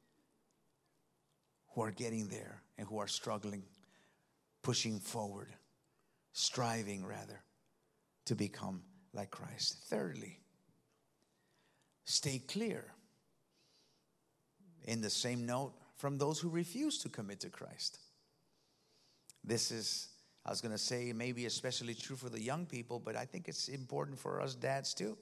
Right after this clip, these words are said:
Amen? Philippians three and eighteen, "For as I have often told you before, and now I say again, even with tears,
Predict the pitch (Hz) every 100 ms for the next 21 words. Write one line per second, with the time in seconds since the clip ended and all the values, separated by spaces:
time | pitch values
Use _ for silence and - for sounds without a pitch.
0 | - - _ - - _ _ - 120 120
1 | 170 277 - - - - - - - -
2 | - - - - - - - 123 135 139
3 | 127 147 143 147 147 139 190 190 - 135
4 | 135 143 143 139 135 156 156 139 160 160
5 | 156 143 - 151 147 143 180 160 127 -
6 | 143 139 139 151 - 151 151 139 143 -
7 | 233 214 127 -